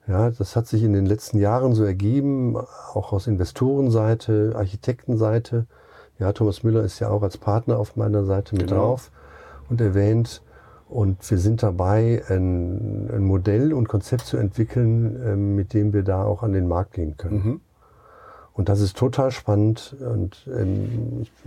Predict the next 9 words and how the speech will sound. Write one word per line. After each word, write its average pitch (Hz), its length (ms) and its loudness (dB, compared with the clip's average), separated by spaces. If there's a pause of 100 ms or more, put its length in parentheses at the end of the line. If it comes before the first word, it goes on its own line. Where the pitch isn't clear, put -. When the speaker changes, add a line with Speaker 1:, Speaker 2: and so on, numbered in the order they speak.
(800)
Speaker 1:
die 120 80 -2
Unterstützung 107 560 -2
ist 98 140 -2
sehr, 113 160 2
sehr 123 160 2
groß 107 380 0
und 117 60 4
das 104 160 0
Engagement. 95 680 2